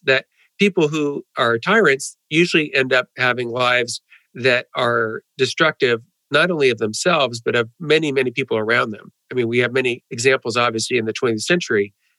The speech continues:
And people like Peterson have talked a lot about those examples, right? People like Hitler, people like Stalin, right? They wanted absolute power. And the result of that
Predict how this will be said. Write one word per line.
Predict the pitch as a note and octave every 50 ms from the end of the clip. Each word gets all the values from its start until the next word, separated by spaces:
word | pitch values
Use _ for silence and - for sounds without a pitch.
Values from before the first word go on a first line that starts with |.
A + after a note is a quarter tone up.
| _ _ _ _ -
And | C#3+ B2+ A#2+ A#2+ A#2+ A#2 A#2 - _ _ _ -
people | D#3+ C#3+ D3 C3
like | A#2+ A#2 -
Peterson | E3+ F3 E3+ D#3 - - B2
have | G#2+ -
talked | - C3 A#2+ A2+
a | B2 A2+
lot | A#2+ C#3 F3+ G#3+
about | A3 D3 A2+ G#2+
those | - G2+ -
examples, | G#2 G2 G#2 G#2+ G2 F#2+ _ - - - - -
right? | A#2+ C3 C3+
People | - C3+ B2+ C3
like | A#2+ G#2+ G2+ -
Hitler, | D#3+ E3 E3+ D#3+ D3+ D3 C#3 C3+ _ _ _ _ _ _ _ _ _
people | - C#3+ - C3 A#2+
like | A2 G#2+ -
Stalin, | - - - D3+ D3 D3+ D3+ D3+ D3+ C#3+ C#3+ _ _ _ _ _ -
right? | C3+ C#3+ D#3+ -
They | C#3+ B2
wanted | B2 C3+ C#3+ D3+ E3 D3 C3
absolute | B2 B2+ C3 - - D3 C#3 C#3 - -
power. | C#3 B2+ A#2+ B2 C3+ D3+ F#3 F#3 - _ _ _ -
And | C#3+ D3 C#3+ C#3+ D3 D3 C#3 - - _ _ _
the | C#3 C#3
result | C3+ C3 A#2+ E3 F#3+ A#3 A#3 -
of | C#3 A#2
that | A#2 A#2 B2+ -